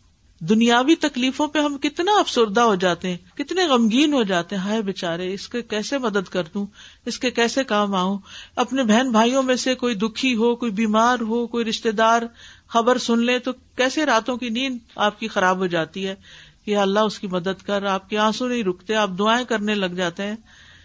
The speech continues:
لیکن اگر وہ ہدایت پر نہیں تو کیا اتنا ہی روتے ہیں ہم کہ اللہ اس کو ہدایت بھی دے دے،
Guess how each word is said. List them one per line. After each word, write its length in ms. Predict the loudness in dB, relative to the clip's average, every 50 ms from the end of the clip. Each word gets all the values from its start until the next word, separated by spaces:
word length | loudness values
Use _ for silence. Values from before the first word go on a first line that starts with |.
| -20 _ _ _ _ _ -2
لیکن 420 | -2 -2 0 0 -2 -2 -2 -2
اگر 220 | -4 -2 -2 -2 0
وہ 180 | 0 0 0 0
ہدایت 400 | 0 2 2 2 2 0 0 -2
پر 120 | -2 0
نہیں 200 | 0 -2 -2 -2
تو 120 | -4 -6
کیا 160 | -4 -2 -2 -2
اتنا 280 | 0 -2 -2 -2 -2
ہی 60 | 0
روتے 260 | 2 2 0 2 0 -4
ہیں 80 | -2
ہم 140 | -2 -4 -6 -8 -12 _ _ _ _ _ _ _ _ _ _ _ _ _ _
کہ 80 | -2 0
اللہ 160 | 0 2 2 2
اس 140 | 0 0 -2
کو 80 | -2
ہدایت 360 | -2 0 2 2 2 0 0 -2
بھی 80 | -6 -4
دے 140 | -4 -4 -4
دے، 120 | -6 -8